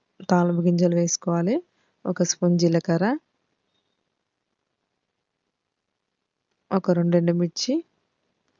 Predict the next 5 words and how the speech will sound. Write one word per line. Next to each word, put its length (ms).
ఒక 120
రెండు 180
రెమ్మల 180
కరివేపాకు 420
వేసుకొని 520